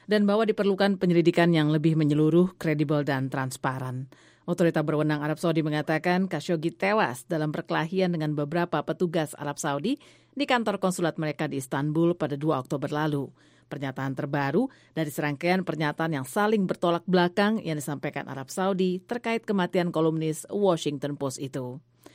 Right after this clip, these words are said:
Pejabat-pejabat Turki menduga ada tim agen Arab Saudi yang dikirim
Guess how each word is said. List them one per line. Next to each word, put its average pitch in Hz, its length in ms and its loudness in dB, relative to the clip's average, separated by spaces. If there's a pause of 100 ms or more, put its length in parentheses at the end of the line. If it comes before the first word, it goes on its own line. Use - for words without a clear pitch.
(240)
Pejabat-pejabat 151 560 0
Turki 160 320 -2
menduga 160 400 2
ada 160 160 2
tim 190 400 4
agen 180 320 2
Arab 151 240 -4
Saudi 170 480 0 (240)
yang 254 160 2
dikirim 180 400 2